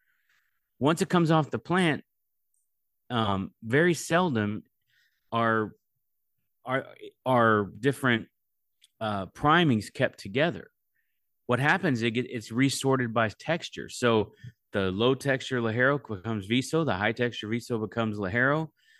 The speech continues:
the low, the high texture Seco becomes Viso, and it really didn't matter what priming it came off of, right?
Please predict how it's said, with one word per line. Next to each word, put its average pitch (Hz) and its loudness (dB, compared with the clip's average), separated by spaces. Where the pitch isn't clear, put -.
the 98 0
low, 117 2
the 104 -6
high 120 0
texture 123 -4
Seco 120 -2
becomes 113 -2
Viso, 131 0
and 139 2
it 135 -2
really 160 2
didn't 165 -2
matter 165 2
what 185 -2
priming 107 -4
it 80 -14
came 87 -8
off 78 -10
of, - -16
right? 107 0